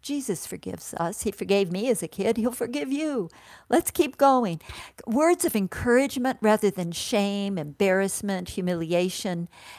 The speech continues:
and "Be careful because so-and-so is watching." It's no, "Be careful because we serve the most wonderful master in the world who's calling us to a beautiful way of life that is really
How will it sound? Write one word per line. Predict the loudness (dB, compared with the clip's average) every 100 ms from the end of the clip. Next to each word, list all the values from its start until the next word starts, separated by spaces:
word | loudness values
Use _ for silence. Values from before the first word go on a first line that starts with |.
| -20 0
and | 2 2 2 0 -4 -10 _ _ _ _ _ _ _ _ 0
"Be | 0
careful | 4 4 4 2 -2
because | -2 -4 -6
so-and-so | -2 0 -2 -4 -4 -4 -4
is | -6
watching." | -6 -6 -8 -12 -12 -16 _ _ _
It's | -6 -6 -4
no, | -2 0 2 2 0 -2 -8 -20 -20 -20 -20 -20 _ -6 -2
"Be | -2
careful | 4 6 6 4
because | 0 0 0 -2 -2
we | -2
serve | 0 4 4 4
the | 0
most | -4 -4 -4
wonderful | -2 -2 -2 -2
master | 0 0 -2 -4 -6
in | -6 -6
the | -4
world | -2 0 -2 -4
who's | -10
calling | -6 6 8 8 2
us | -2 -2
to | -4
a | -4 -6 -6
beautiful | 0 2 2 -2 -4 -4
way | -2 -4
of | -6
life | -4 -4 -6 -4
that | -2 0
is | -2 -8
really | -10 0 4 4 4 -2